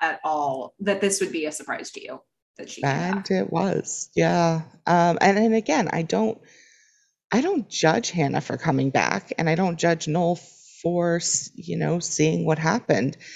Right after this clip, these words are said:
Speaker 2: It was just surprising.
Speaker 1: Yeah.
Speaker 2: And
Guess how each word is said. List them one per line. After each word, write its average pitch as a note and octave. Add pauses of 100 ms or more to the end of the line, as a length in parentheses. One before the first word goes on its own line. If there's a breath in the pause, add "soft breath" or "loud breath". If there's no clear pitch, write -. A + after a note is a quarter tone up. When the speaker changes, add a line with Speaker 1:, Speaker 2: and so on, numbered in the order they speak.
(220 loud breath)
Speaker 2:
It F3+
was G3+
just -
surprising. - (260 loud breath)
Speaker 1:
Yeah. F3+ (160)
Speaker 2:
And D3